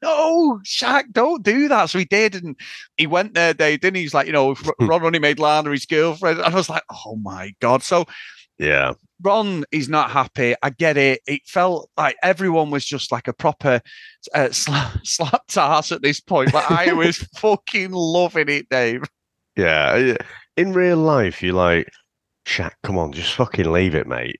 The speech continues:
Speaker 2: You know, <laughs> that's the problem, isn't it? If you're, you're gonna go around calling people out,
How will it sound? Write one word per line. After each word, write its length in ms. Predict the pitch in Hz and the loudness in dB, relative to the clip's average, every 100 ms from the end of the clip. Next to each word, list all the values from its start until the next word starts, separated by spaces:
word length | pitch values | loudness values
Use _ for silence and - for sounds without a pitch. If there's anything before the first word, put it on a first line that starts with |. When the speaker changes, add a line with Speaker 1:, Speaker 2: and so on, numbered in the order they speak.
| - | -4
Speaker 2:
You 140 | 98 | 0
know, 300 | 90 90 87 | 2 2 0
<laughs> 1200 | - - 90 90 87 - 110 - 98 - - - | -4 -10 -12 -14 -14 -2 -2 -2 -8 -8 -12 -4
that's 200 | - 151 | 0 0
the 80 | - | 0
problem, 340 | 135 135 101 92 | 0 0 2 2
isn't 200 | 85 82 | 2 0
it? 140 | 69 | -2
If 160 | 62 - | -2 0
you're, 260 | 127 113 92 | 2 4 0
you're 680 | 80 - 104 104 107 110 101 _ | -4 -10 -12 -2 2 2 0 _
gonna 180 | 123 117 | 0 2
go 200 | 107 104 | 4 4
around 440 | 101 95 95 92 | 4 4 2 -4
calling 400 | - 101 92 90 | -2 0 2 0
people 360 | 80 92 - 85 | -2 -4 0 2
out, 380 | 80 69 65 60 | 2 2 -2 -6